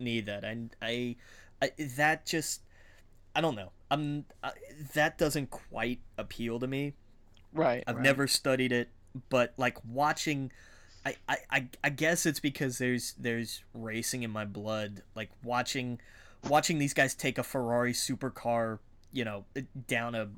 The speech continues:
Speaker 1: winding road and see just how wide open they can get it. Like, that's, I don't know,
Speaker 2: <laughs>
Speaker 1: that works for me.
Speaker 2: Oh, that's cool.
Speaker 1: But that's,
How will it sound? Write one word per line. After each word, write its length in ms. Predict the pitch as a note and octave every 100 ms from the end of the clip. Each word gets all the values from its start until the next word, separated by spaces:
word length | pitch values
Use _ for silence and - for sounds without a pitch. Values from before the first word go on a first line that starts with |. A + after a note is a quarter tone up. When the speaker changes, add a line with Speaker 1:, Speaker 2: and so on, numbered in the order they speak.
| -
Speaker 1:
winding 500 | C3 A2+ A2+ A#2 A2+
road 260 | A2 G#2 G#2
and 100 | G#2
see 140 | -
just 200 | B2+ A#2 -
how 140 | A#2
wide 420 | A2 G#2+ G#2+ G#2+
open 300 | G#2+ G#2 G#2+
they 100 | G#2+
can 200 | G2+ G#2
get 220 | G#2+ A#2+ G#2
it. 140 | F#2 -
Like, 160 | G#2+
that's, 280 | - B2+ A2+
I 100 | C3+
don't 200 | B2 -
know, 60 | -
Speaker 2:
<laughs> 20 |
Speaker 1:
that 280 | C3 F#3 A2
works 280 | A#2+ G#2+ -
for 100 | -
me. 160 | - - - - - - - - - -
Speaker 2:
Oh, 180 | C#3+ A#2+
that's 160 | B2+
cool. 280 | - - - -
Speaker 1:
But 180 | G#2+ -
that's, 220 | B2+